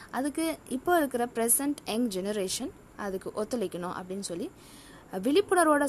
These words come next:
செயல்படணும் அப்படின்னு சொல்லி நான் பதிவு பண்ண விரும்புறேன். So, எல்லாரும் சந்தோஷமா, அமைதியா போய் உங்க ஓட்டுகளை பதிவு பண்ணிட்டு வாங்க,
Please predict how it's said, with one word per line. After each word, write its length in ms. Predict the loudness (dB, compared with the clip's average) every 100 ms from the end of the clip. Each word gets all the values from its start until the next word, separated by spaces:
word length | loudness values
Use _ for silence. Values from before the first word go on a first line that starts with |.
| 4
செயல்படணும் 560 | 4 2 2 0 0
அப்படின்னு 240 | 0 -2 -2
சொல்லி 320 | -4 -4 -4
நான் 200 | -2 -4
பதிவு 240 | -4 -4
பண்ண 240 | -4 -4 -4
விரும்புறேன். 460 | -4 -4 -6 -10 -12 -18 -20 -20 -6
So, 560 | 0 2 0 -2 -4 -8 -12 -14
எல்லாரும் 680 | -4 0 2 2 0 -4 -6 -4
சந்தோஷமா, 680 | -2 -2 -2 0 0 0 -2 -12 -12
அமைதியா 600 | -4 -2 -2 -2 -2 -4 -8 -18 -20 -6
போய் 140 | -2
உங்க 180 | -2 -2 -2
ஓட்டுகளை 440 | -2 0 -2 -4 -4
பதிவு 320 | -2 -2 -2
பண்ணிட்டு 320 | -6 -8 -8
வாங்க, 400 | -8 -8 -8 -10